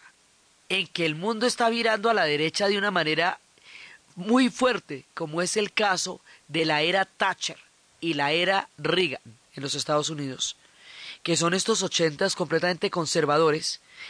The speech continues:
Francia se vuelve socialista y lo que hace es proteger el Estado benefactor. Ahora que es la era de Obama,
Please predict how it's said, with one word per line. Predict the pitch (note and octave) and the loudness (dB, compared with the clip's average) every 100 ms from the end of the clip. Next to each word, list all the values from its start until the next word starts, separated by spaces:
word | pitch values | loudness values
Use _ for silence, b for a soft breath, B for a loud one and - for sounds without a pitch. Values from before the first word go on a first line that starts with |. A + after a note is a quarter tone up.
| B | B
Francia | - F#3 F#3 G3 F#3+ | -2 0 0 -2 -4
se | E3+ | 0
vuelve | E3 E3 | 0 0
socialista | E3 F3 E3+ F#3 - - - _ _ _ B B B - | -2 0 -2 -2 -4 -8 -18 _ _ _ B B B -4
y | F3+ | 0
lo | E3+ | 0
que | - | 2
hace | F3 D#3+ | 0 0
es | F#3+ | -2
proteger | - F#3+ E3 D3+ E3 | -2 -2 0 0 0
el | E3+ | -2
Estado | D3+ - E3 | -4 0 0
benefactor. | E3+ D3+ D3 - D#3+ - B B B B | 0 -4 -8 -6 -6 -8 B B B B
Ahora | F#3 G#3 B3+ D#4 F4+ _ _ _ _ _ B _ | 0 2 4 2 -2 _ _ _ _ _ B _
que | - G3 F#3+ | 0 4 4
es | G3 | 2
la | A3 G#3+ | 0 0
era | A3 A3 | 2 2
de | G#3+ | 2
Obama, | F3 D#3 F#3+ A3+ E4 | 2 2 2 0 -6